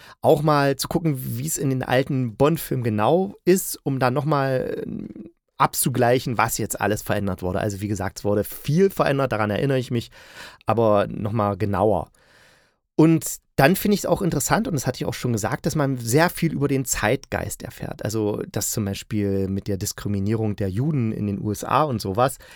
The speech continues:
Und ich muss auch zugeben, es sind tatsächlich spannende Geschichten, die lesen sich gut weg. Und Fleming überrascht mit anschaulichen Sprachbildern und Gedankengängen, die man in solchen Romanen nicht erwarten würde. Das ist,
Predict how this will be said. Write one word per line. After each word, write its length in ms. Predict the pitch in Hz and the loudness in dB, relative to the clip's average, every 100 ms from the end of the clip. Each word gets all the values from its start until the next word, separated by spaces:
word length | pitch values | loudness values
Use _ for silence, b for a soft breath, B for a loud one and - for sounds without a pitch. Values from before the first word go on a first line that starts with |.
| B B | B B
Und 460 | - 143 165 - - _ _ _ _ _ - | 2 4 4 -2 -12 _ _ _ _ _ -8
ich 160 | - | -2
muss 140 | 139 170 | 2 4
auch 180 | 170 - | 4 2
zugeben, 500 | - 147 180 190 185 | -6 -4 0 2 2
es 200 | 117 - | -2 -2
sind 240 | 160 175 | -4 -2
tatsächlich 560 | 127 - 104 104 139 - | -2 0 -2 -2 -4 -4
spannende 440 | - 101 123 123 | -2 0 2 2
Geschichten, 460 | 120 - 107 - 90 | 0 -2 -4 -4 -8
die 120 | 95 | -2
lesen 380 | 98 139 151 139 | 0 2 0 -2
sich 380 | 98 107 - _ - | -2 -4 -6 _ -10
gut 400 | 107 107 113 - | -6 -4 -6 -12
weg. 400 | - 98 - - _ _ _ _ - | -10 -10 -10 -20 _ _ _ _ 2
Und 520 | 254 311 165 - - _ _ | 4 4 2 0 -14 _ _
Fleming 600 | - - 165 208 202 202 | -4 2 4 4 2 0
überrascht 640 | - 139 120 127 165 - | 0 2 4 2 2 -2
mit 240 | 139 - - | -4 -2 0
anschaulichen 560 | 139 - 139 135 - | 0 2 0 0 -6
Sprachbildern 720 | - - 95 131 - 131 123 | -8 -2 -2 -2 -2 -2 0
und 100 | 117 | -2
Gedankengängen, 580 | 104 104 151 143 123 127 B B B B | -2 0 0 0 0 0 B B B B
die 80 | 143 | 2
man 200 | 175 165 | 4 2
in 200 | 131 127 | 2 -2
solchen 380 | 110 104 135 185 | 0 0 0 -2
Romanen 360 | 156 127 117 | -2 0 -2
nicht 160 | 151 165 | -2 -4
erwarten 460 | 110 104 - 113 85 | 0 0 2 -2 -4
würde. 360 | 85 82 87 - b b b | -8 -8 -10 -14 b b b
Das 180 | - - | -4 -2
ist, 500 | 208 214 - - - | 0 0 0 -2 -6